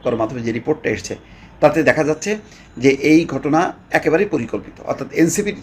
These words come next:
যে কর্মসূচি হবে গোপালগঞ্জে, মার্চ টু গোপালগঞ্জ, এটা জানার সাথে সাথেই গোপালগঞ্জের বিভিন্ন উপজেলা থেকে, গ্রামগঞ্জ থেকে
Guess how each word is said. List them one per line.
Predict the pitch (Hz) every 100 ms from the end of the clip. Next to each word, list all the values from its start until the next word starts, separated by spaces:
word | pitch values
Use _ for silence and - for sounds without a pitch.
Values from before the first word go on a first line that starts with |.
| -
যে | 156
কর্মসূচি | 151 135 143 139 - 160 - -
হবে | 127 110 -
গোপালগঞ্জে, | 139 131 113 87 85 - - - - - - -
মার্চ | 139 160 -
টু | 165 160
গোপালগঞ্জ, | - 135 135 117 87 - - - - - -
এটা | 160 180
জানার | 147 156 156
সাথে | - 196
সাথেই | 190 143 151 - -
গোপালগঞ্জের | 139 139 143 139 139 139
বিভিন্ন | 147 185 190 175 -
উপজেলা | 139 135 131 147
থেকে, | 127 101
গ্রামগঞ্জ | 101 135 131 120 139 139
থেকে | 156 180